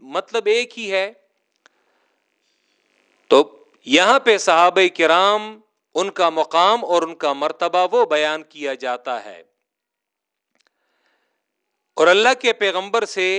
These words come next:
مختلف قسم کی جو بیعتیں ہیں تو وہ نقل ہیں۔ سورہ ممتحنہ میں بھی آ جائے گا،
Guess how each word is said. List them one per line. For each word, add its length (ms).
مختلف 600
قسم 300
کی 200
جو 180
بیعتیں 580
ہیں 280
تو 120
وہ 180
نقل 380
ہیں۔ 280
سورہ 340
ممتحنہ 640
میں 140
بھی 200
آ 160
جائے 320
گا، 140